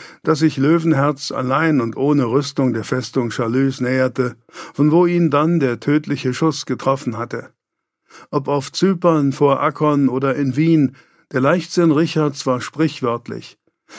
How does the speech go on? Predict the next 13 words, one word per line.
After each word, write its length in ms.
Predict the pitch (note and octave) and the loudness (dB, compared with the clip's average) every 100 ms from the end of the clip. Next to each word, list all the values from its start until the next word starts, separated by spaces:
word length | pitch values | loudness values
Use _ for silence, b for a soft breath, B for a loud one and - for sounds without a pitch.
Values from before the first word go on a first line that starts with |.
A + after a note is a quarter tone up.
| B | B
Er 80 | C3+ | -4
brauchte 500 | B2+ E3+ F3+ F3 D#3 | 2 2 2 2 2
dringend 420 | B2 E3+ F#3+ C3+ | 2 2 2 2
jemanden 480 | C3 D3 C3 B2+ C3+ | 2 2 2 2 0
an 140 | B2 | 0
seiner 360 | A#2+ B2+ C3+ A#2+ | 0 0 0 -2
Seite, 400 | A2+ C3 C#3 C#3+ | 0 -2 0 0
der 120 | A#2+ | 0
ihn 140 | C3 C3 | -2 0
vor 200 | C#3 B2+ | 0 0
sich 200 | B2+ - | -2 -2
selbst 440 | C#3+ C#3 - - | -2 -2 -6 -2
schützte. 540 | C#3 C#3 - A2 - | -2 -2 -6 -8 -10